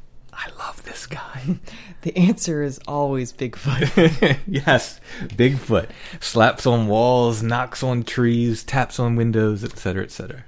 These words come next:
Speaker 2: I think he was in a jam band. He's so into percussion. <laughs>
Speaker 1: So going into this,
Speaker 2: Uh-huh.
Speaker 1: this great long series of things in which I'm going to prove that Belsnickel is indeed a wild man,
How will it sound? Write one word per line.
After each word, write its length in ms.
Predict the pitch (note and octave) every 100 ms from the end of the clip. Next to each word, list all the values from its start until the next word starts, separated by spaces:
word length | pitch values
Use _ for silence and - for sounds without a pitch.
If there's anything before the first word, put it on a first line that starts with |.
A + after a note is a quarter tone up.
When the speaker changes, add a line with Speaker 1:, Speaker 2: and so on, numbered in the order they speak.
| -
Speaker 2:
I 80 | D3+
think 180 | E3
he 60 | D3
was 100 | C3
in 100 | C3+
a 60 | B2
jam 340 | B2 B2+ B2+
band. 300 | A#2+ A#2+ A#2
He's 160 | A#2+ -
so 360 | - C#3+ C3
into 340 | C3 C3 B2+ -
percussion. 560 | - C#3 D#3+ - F3 C3 - - -
<laughs> 400 | F3 - E3 E3 - - - - - - - -
Speaker 1:
So 220 | - B2+ G#2+
going 180 | B2
into 220 | D3+ C#3 A#2
this, 340 | G2 F#2+ -
Speaker 2:
Uh-huh. 320 | F2+ F2 E2+ - - -
Speaker 1:
this 200 | G2 - - - - - -
great 320 | - A2 A2 A#2+
long 420 | A2 G#2 G2+ F#2+
series 640 | - A#2 G#2+ G#2 F2+ - -
of 300 | - F#2 F2+
things 360 | - A#2 G2 G2+
in 80 |
which 160 | F#2+ -
I'm 120 | F#2+
going 140 | F#2 F2+
to 100 | -
prove 680 | - F3+ D#3 A2 A2 - - - - - - - - - - - -
that 280 | F#2 F2+ -
Belsnickel 720 | F#2+ F#2+ G#2 F#2+ F2+ F2 - - -
is 180 | G2+ F#2+
indeed 240 | F#2+ F#2
a 40 | F2
wild 260 | G2+ G#2
man, 200 | F#2+ F2+